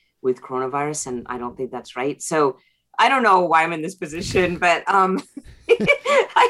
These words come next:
I hope more. I, I, I, I thank you for interviewing me, and, and thank you for talking about T cells, 'cause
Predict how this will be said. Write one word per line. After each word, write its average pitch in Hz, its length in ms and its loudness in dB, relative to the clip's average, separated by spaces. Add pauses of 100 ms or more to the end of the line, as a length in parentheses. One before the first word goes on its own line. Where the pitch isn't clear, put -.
I 494 340 2
hope - 240 -2
more. 240 320 2
I, 381 160 -8 (100)
I, 233 500 0
I, 233 320 -2
I 202 160 -10 (140)
thank 240 220 -2
you 240 80 -6
for 220 120 -2
interviewing 190 380 0
me, 175 200 -6
and, 165 260 -8
and 160 180 -10
thank 175 180 -4
you 170 80 -12
for 160 120 -12
talking 170 200 -10
about 151 200 -8
T 185 140 -10
cells, 160 240 -4
'cause 147 260 -4